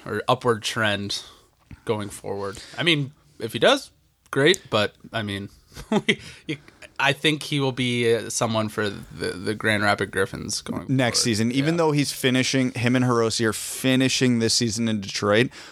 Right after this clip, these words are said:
Speaker 2: unless one of them absolutely lights the world on fire, I would expect both of them to spend the entirety of next year in Grand Rapids.
Speaker 1: I don't know if it's just, uh, a talking piece that is a formality, but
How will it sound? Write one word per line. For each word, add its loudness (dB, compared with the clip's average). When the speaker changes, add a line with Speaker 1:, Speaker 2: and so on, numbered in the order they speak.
Speaker 2:
unless 2
one 2
of 2
them 0
absolutely 2
lights 0
the 2
world 2
on -4
fire, 2
I 2
would 2
expect -2
both 0
of -2
them -4
to -14
spend -2
the -2
entirety 0
of -6
next -6
year 0
in -8
Grand -4
Rapids. -12
Speaker 1:
I -2
don't 0
know 0
if -2
it's 0
just, -2
uh, 2
a -4
talking 2
piece 0
that 0
is -6
a -4
formality, 2
but -2